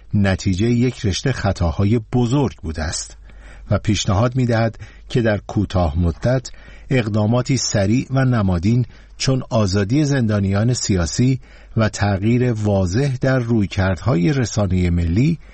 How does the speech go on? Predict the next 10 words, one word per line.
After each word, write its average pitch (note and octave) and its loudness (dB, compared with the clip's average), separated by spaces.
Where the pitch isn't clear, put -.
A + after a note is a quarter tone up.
از G2+ -2
کمترین G#2 2
توقعات G2 -2
است. - -8
در A2+ 2
ادامهٔ A#2 2
بیانیهٔ G2 2
میرحسین G#2 0
موسوی G#2+ 0
می‌خوانیم: A2+ 2